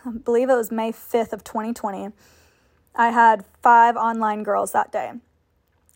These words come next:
Four of the girls were previous girls that I worked with in Milledgeville, Georgia, before I had to move home due to covid. The fifth one was Courtney. And Courtney found me on Instagram. Her mom did.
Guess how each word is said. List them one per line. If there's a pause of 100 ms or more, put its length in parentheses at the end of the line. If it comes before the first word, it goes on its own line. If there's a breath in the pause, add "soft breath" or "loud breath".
Four
of
the
girls
were
previous (100)
girls
that
I
worked
with
in
Milledgeville,
Georgia,
before
I
had
to
move
home
due
to
covid. (800 soft breath)
The
fifth
one
was
Courtney. (540)
And
Courtney
found
me
on
Instagram.
Her
mom
did.